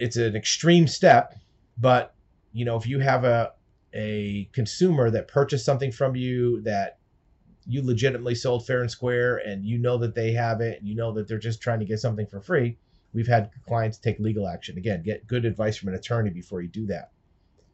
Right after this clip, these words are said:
But be aware, as a merchant, if you haven't seen it yet, you may see chargebacks and disputes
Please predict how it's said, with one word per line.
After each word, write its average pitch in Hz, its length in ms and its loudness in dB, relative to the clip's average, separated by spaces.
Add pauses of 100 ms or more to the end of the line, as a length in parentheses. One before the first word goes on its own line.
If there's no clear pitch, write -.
(280)
But 123 160 4
be 147 100 2
aware, 151 320 6
as 127 140 6
a 127 40 0
merchant, 139 400 6
if 107 80 -2
you 127 80 4
haven't 135 180 4
seen 131 240 -2
it 120 120 -4
yet, 131 360 4 (520)
you 120 180 0
may 127 240 4
see 120 280 -2
chargebacks 117 840 0
and 107 100 -2
disputes 110 760 -2